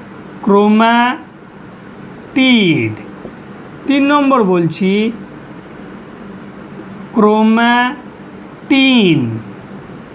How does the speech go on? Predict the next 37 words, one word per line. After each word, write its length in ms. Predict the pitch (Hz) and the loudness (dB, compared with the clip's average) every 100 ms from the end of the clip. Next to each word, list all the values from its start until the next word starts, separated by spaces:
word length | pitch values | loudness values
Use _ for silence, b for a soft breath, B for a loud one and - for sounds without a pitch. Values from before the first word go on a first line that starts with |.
| - - | -8 0
চার 160 | 247 277 | 0 2
নম্বর 240 | 294 277 262 | 0 0 0
কোশ্চেন 320 | 220 190 208 185 175 | 2 0 0 0 2
বলছি 300 | 170 165 240 254 170 | 0 0 0 2 4
ডিএনএ। 360 | 160 127 110 107 - - - - | 4 2 -2 -8 -14 -18 -8 0
বলো, 160 | 180 123 - - - - | 2 0 -4 -14 -18 -4
তোমরা 180 | 214 196 | 0 2
বলো, 140 | 147 117 - - - - - - - - - 147 | 2 -2 -8 -16 -20 -18 -18 -18 -18 -18 -14 -2
জিন 260 | 175 311 359 269 262 | 4 4 4 2 2
কোথায় 440 | 277 277 311 339 269 | 2 2 2 2 2
উপস্থিত 380 | 196 226 - 208 170 | -2 -4 -2 -2 -2
বা 60 | 180 | 0
প্রেজেন্ট? 320 | 175 151 139 123 - - - 240 | 2 0 0 -6 -10 -18 -6 0
দেখো, 180 | 220 202 143 | 4 2 2
জিন 220 | 147 226 285 285 | 0 2 4 4
যদি 140 | 262 285 | 4 4
আমরা 140 | 269 262 | 4 4
দেখি 180 | 247 277 190 | 2 2 2
ডিএনএ 280 | 208 208 220 | 2 2 2
তেও 100 | 233 226 | 2 2
আছে, 160 | 220 240 - - - - 196 147 | 0 -4 -10 -16 -20 -12 -6 0
জিন 220 | 220 285 277 277 | 4 6 4 4
ক্রোমাটিনেও 560 | 226 208 202 220 240 233 | 2 4 2 2 2 2
আছে, 160 | 226 240 220 156 | 0 -2 -4 -2
জিন 140 | 269 269 | 0 2
ক্রোমাটিডও 420 | 240 214 196 208 190 | 2 4 2 2 2
আছে, 100 | 180 | 0
মানে 100 | 175 | 0
সেম 120 | 285 311 | 2 2
তো 40 | 392 349 | 2 0
একই 140 | - 277 | 2 2
জিনিস, 180 | 254 185 | 2 0
তাই 120 | 214 247 | 0 2
না? 60 | 302 - - | 0 -2 -2
এগুলো 160 | 214 240 | 2 4
দিয়ে 120 | 240 233 | 4 2
আছে। 120 | 156 | 0